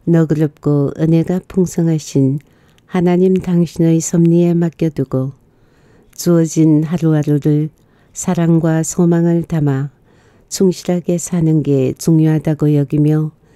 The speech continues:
그날그날 삶에 집중하는 것이다. 유난히 좋은 날이다.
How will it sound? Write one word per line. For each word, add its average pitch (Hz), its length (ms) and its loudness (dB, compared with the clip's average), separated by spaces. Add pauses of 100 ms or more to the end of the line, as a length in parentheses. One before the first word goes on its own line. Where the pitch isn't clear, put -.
(320)
그날그날 160 720 2
삶에 165 600 2
집중하는 170 680 0
것이다. 143 540 -6 (1900)
유난히 180 560 4
좋은 175 400 2
날이다. 156 580 0